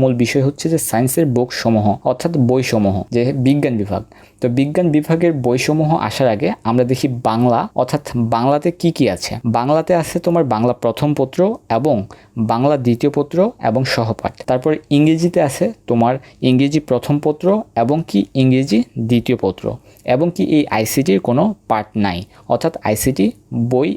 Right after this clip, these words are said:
একটাই। এবার আসি তোমার বিজ্ঞান বিভাগের ক্ষেত্রে। তো বিজ্ঞান বিভাগের ক্ষেত্রে আবশ্যিক বিষয়, অর্থাৎ আবশ্যিক বিষয় যেই বিষয়গুলো আছে তার মধ্যে প্রথম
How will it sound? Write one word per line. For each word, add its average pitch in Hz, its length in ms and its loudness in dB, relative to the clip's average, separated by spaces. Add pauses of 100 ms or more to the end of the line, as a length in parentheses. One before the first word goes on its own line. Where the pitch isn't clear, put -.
(220)
একটাই। - 300 -6 (180)
এবার 190 260 2
আসি - 140 -4 (120)
তোমার 175 160 2 (180)
বিজ্ঞান 127 340 0 (160)
বিভাগের 123 440 2
ক্ষেত্রে। - 320 -6 (180)
তো - 60 -2 (120)
বিজ্ঞান 147 360 0
বিভাগের 165 400 2
ক্ষেত্রে 135 260 -2 (200)
আবশ্যিক 127 360 0 (160)
বিষয়, 120 300 0 (480)
অর্থাৎ 123 220 -2 (180)
আবশ্যিক 165 340 2 (100)
বিষয় 127 300 2
যেই 120 160 4 (160)
বিষয়গুলো 131 380 2 (100)
আছে - 200 -4 (360)
তার 123 160 0
মধ্যে 131 200 2 (140)
প্রথম 147 260 0